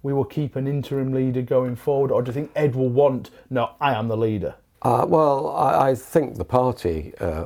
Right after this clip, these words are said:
Speaker 2: will decide, not Ed.
Speaker 1: Yeah.
Speaker 2: Uh,
Speaker 1: Yeah, of course. Yeah,
Speaker 2: I
Speaker 1: yeah.
Speaker 2: think that, uh,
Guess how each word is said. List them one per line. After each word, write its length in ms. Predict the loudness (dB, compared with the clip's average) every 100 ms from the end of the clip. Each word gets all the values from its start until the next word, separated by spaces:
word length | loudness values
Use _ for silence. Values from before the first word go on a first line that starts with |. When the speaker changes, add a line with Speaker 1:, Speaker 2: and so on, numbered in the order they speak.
| -2
Speaker 2:
will 440 | 0 0 0 -6 -8
decide, 480 | -6 -2 0 -2 -2
not 240 | -2 -2
Ed. 360 | -2 -2 -4 -8 -16 -10
Speaker 1:
Yeah. 280 | -6 -6 -8 -6
Speaker 2:
Uh, 160 | 2
Speaker 1:
Yeah, 160 | 4 6 4
of 40 | 4
course. 140 | 4
Yeah, 80 | 4
Speaker 2:
I 80 | 4
Speaker 1:
yeah. 180 | 2 0
Speaker 2:
think 460 | 2 2 0 -8 -4
that, 540 | 2 2 2 -6 -20 -20 _
uh, 800 | -2 2 2 2 0 0 0 -2